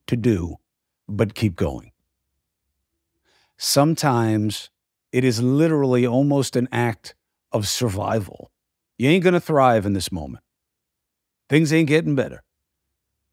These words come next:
And they're not even necessarily getting worse. It's just, it is what it is.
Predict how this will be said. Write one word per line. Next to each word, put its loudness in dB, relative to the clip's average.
And 2
they're 2
not 4
even 0
necessarily 2
getting 2
worse. -2
It's -4
just, 0
it -2
is 2
what 2
it -2
is. -10